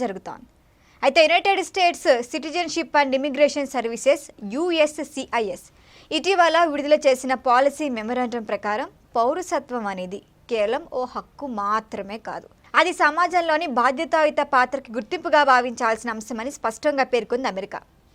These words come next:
అయితే ఇప్పటి వరకు నేర చరిత్ర లేదంటే సరిపోతుందని అనుకున్నాం చాలామంది అమెరికా సిటిజన్‌షిప్ కోసం. కానీ ఇకపై ఇదంతా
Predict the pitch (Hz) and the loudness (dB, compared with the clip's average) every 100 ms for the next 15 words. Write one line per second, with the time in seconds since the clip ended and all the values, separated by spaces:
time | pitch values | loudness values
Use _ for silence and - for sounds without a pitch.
0 | - - 277 302 349 302 - 392 392 349 | -20 0 4 4 2 0 0 0 4 4
1 | - 349 269 262 311 - 339 - 302 277 | 2 -4 2 4 4 2 -2 2 4 6
2 | 269 277 262 302 285 269 294 311 294 294 | 6 4 4 4 2 0 0 0 0 0
3 | 285 262 269 254 294 302 269 254 269 247 | 0 0 -2 -2 -4 -2 2 4 4 2
4 | 247 294 240 254 262 262 269 240 269 247 | 0 0 0 -2 -2 -4 -4 -2 -2 -2
5 | 226 - 190 - _ _ _ _ _ _ | -10 -8 -8 -10 _ _ _ _ _ _
6 | 311 320 330 294 320 359 262 269 294 | 4 4 0 2 2 2 2 0 -8